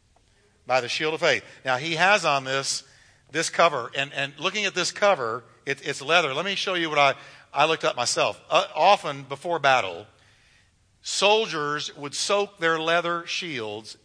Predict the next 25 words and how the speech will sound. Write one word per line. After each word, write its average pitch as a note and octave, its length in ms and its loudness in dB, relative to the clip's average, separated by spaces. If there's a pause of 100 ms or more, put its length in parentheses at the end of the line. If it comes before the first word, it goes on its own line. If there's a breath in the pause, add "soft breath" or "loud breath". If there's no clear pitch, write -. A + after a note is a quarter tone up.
(120)
in C3 80 -12
the B2 80 -6
local C3 260 -4
creeks. - 640 -16 (800 soft breath)
This D3 180 -8
made D#3 200 2
them C#3 100 -6
much C3+ 240 -2
heavier, E3 500 -2 (300 soft breath)
but C3+ 80 -12
at B2+ 60 -10
the B2 80 -12
same D3 280 -2
time E3+ 340 0
made C#3+ 160 -4
them C#3 100 -10
impervious A#2+ 880 -6 (260)
to - 80 -20
the A#2+ 100 -14
flaming C#3+ 420 -4
arrows B2+ 340 -2
shot A#2+ 260 -6
by A2+ 140 -4
the A2+ 120 -10
enemy. A2+ 240 -10